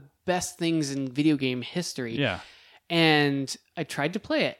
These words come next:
Speaker 1: and it's so, so hard to play.
Speaker 2: It's, like, so two thousand four.
Speaker 1: You know how, you know how in that game, the, the, I'm gonna call 'em zombies, even though they're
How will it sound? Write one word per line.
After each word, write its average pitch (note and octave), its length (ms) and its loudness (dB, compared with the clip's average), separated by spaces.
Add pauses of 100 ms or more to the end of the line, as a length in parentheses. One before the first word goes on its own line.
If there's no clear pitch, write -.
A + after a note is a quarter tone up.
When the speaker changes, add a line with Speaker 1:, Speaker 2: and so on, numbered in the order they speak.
(120)
Speaker 1:
and D3 140 -4
it's D3+ 220 -6
so, F3 960 -2
so F3 460 4
hard D#3 240 0
to D3 80 -2
play. D#3+ 180 0
Speaker 2:
It's, B2 80 -2
like, A#2+ 140 2
so A#2 180 2
two B2 220 2
thousand G#2 420 0
four. - 80 -14
Speaker 1:
You F#3+ 160 6
know A#3 80 8
how, A3+ 340 2 (640)
you G#3 140 -2
know A#3+ 100 6
how B3+ 120 6
in A3 100 6
that F3+ 160 6
game, D3 520 0 (840)
the, D3 600 2
the, C3+ 500 0
I'm F3 140 0
gonna F3+ 140 4
call D#3+ 340 2
'em E3+ 120 4
zombies, E3 500 2
even C#3+ 220 0
though C3+ 160 -2
they're A#2+ 220 -4